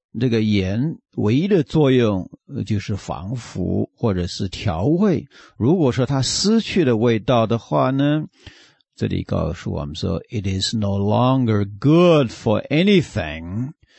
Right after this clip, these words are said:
就是都没有用的。好像一个人，“He is good for nothing”，就是他是一个没有用的人，或者是这个盐巴失去味道，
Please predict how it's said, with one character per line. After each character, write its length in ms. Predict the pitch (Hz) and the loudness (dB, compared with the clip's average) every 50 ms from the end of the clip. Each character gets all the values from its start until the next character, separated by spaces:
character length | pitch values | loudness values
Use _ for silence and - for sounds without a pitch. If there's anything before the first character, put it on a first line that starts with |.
| _ _ _ _ | _ _ _ _
就 140 | - - 107 | -6 -4 -4
是 300 | - 113 107 98 95 95 _ _ | -2 0 0 -2 -2 -4 _ _
都 300 | - 214 220 214 226 220 | 0 2 2 2 2 2
没 220 | 190 147 139 151 | 4 4 4 4
有 240 | 147 135 110 85 80 | 4 2 2 0 -2
用 360 | 87 98 110 113 104 98 90 | -2 0 0 2 0 0 -4
的。 260 | 76 73 71 - - _ _ _ _ _ _ _ _ - | -6 -8 -10 -12 -14 _ _ _ _ _ _ _ _ -6
好 100 | 95 87 | -4 -2
像 180 | - 110 101 | -2 -2 0
一 100 | 92 101 | 0 0
个 120 | 107 107 101 | 0 0 0
人， 240 | 95 92 90 92 | 0 -2 -2 -2
“He 260 | 95 113 117 113 107 98 | 0 0 2 2 2 0
is 140 | - - | -2 -2
good 180 | - 127 127 - | 0 0 0 0
for 180 | - - 117 107 | 0 -2 0 2
nothing”， 640 | 117 143 165 180 - - 131 104 90 95 113 117 | 2 2 2 2 0 0 -2 -2 -2 -2 -4 -4
就 80 | 110 110 | -4 -2
是 120 | 107 107 | -2 -2
他 180 | - - 120 123 | -2 -2 -2 -2
是 160 | 120 - 123 | -2 -2 -2
一 20 | 117 | 0
个 120 | 107 110 | 0 0
没 240 | 110 107 127 160 160 | 0 2 2 4 4
有 120 | 139 117 | 4 4
用 300 | 120 139 196 220 202 175 | 4 2 2 2 2 2
的 120 | 139 139 127 | 2 4 4
人， 420 | 120 110 107 110 120 151 175 - _ - - - - _ | 4 4 4 2 2 0 -4 -6 _ -16 -20 -20 -14 _
或 160 | - 123 117 107 | -4 -2 0 0
者 60 | 98 | 0
是 220 | 104 107 101 - _ - - _ _ - | 0 0 0 -2 _ -12 -20 _ _ -8
这 120 | - 127 | -4 -2
个 120 | 104 107 104 | 0 0 2
盐 320 | 107 101 95 107 123 123 | 2 2 2 2 2 2
巴 180 | 127 131 131 131 | 2 2 2 0
失 180 | - - 143 | 0 -2 -4
去 200 | 127 - 143 131 | -2 0 2 2
味 200 | 131 147 151 156 | 2 2 2 2
道， 300 | 147 180 175 151 - - | 0 0 0 -2 -4 -6